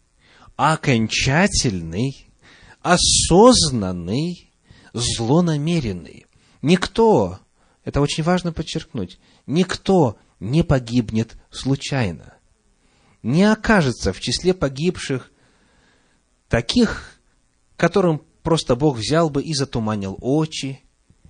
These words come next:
или ожесточил сердце, или сделал бесчувственными.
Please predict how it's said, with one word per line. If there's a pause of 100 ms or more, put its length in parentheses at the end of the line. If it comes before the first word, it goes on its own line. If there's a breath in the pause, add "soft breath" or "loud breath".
(260 soft breath)
или
ожесточил
сердце, (640 soft breath)
или
сделал
бесчувственными.